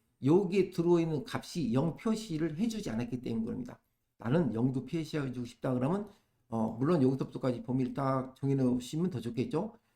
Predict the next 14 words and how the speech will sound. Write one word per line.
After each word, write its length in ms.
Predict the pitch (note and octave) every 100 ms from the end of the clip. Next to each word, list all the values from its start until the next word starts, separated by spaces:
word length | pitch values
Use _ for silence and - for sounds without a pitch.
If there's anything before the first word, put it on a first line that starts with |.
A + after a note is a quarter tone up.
| _
여기 180 | - C3+
가서 200 | C#3 C3+
이걸, 480 | C3+ C#3+ D3 C#3+ C3
여기 220 | C#3+ C3 C3+
표시식을 760 | A3+ A3+ F#3+ D3 - C#3+ C3+
누르시면 600 | C3 D3+ D3+ F#3 A3 - - _ _ _ _
일반이라는 840 | C3+ G3 C4+ C4 C4+ B3 - E3+ B2+
게 60 |
있고 560 | B2 - F3 G#3 - -
일반이라는 600 | C3 F3 F3+ E3+ C#3+ B2+
게 120 | B2
숫자라는 640 | B2 - - E4 B3 E3+
게 80 | A2+
있어요. 320 | - - C#3